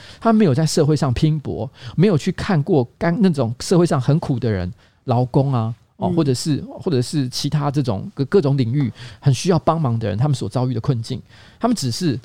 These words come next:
Speaker 1: 他们也许稍微聪明一点，稍微客观一点，稍微理智一点，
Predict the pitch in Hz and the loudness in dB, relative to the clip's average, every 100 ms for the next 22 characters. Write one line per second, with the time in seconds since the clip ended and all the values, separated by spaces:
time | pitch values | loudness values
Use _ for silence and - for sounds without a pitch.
0 | - 247 254 180 156 117 - - 180 143 | -6 0 4 4 2 -4 -2 0 4 4
1 | 127 - - 175 135 143 104 - - _ | 2 0 2 4 4 2 0 -6 -12 _
2 | - 190 175 - 190 175 156 147 - 139 | -4 0 2 4 4 4 0 0 -6 0
3 | 196 147 127 190 156 131 | 2 2 2 0 -2 -4